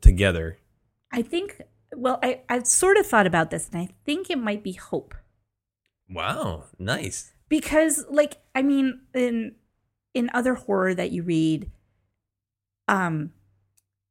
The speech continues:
Speaker 2: you can get to the point where the characters are just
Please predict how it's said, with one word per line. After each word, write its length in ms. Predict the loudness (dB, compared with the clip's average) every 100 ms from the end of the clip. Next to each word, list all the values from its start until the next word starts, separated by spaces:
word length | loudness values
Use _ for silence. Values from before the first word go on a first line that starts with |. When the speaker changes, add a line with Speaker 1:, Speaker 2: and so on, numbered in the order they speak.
| _ _ -6
Speaker 2:
you 140 | -2 6
can 200 | 6 6
get 160 | 4
to 80 | 4
the 100 | 4
point 360 | 0 -2 -2 -2
where 360 | 0 0 -2
the 140 | -2 8
characters 440 | 8 8 0 -2
are 80 | -2
just 340 | -4 -8 -10